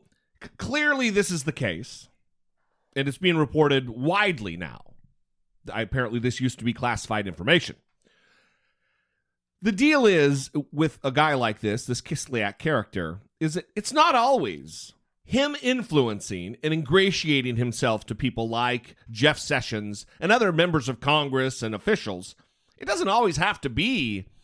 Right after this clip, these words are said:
something nefarious that you would think, like turning them into a spy, a,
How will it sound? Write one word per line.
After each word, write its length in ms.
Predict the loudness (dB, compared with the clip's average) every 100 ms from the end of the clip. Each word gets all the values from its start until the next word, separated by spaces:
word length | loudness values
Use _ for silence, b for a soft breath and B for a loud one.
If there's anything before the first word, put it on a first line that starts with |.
| b -2
something 420 | 0 2 0 0
nefarious 760 | -2 0 2 2 0 -4 -8
that 160 | -12 -6
you 60 | -6
would 140 | -6
think, 400 | -8 -8 -10 -16 b b -10
like 220 | -10 -8
turning 420 | 0 2 2 0
them 160 | -2 0
into 360 | 0 -2 -4
a 80 | -6
spy, 420 | -4 -2 -2 -2
a, 280 | -4 -6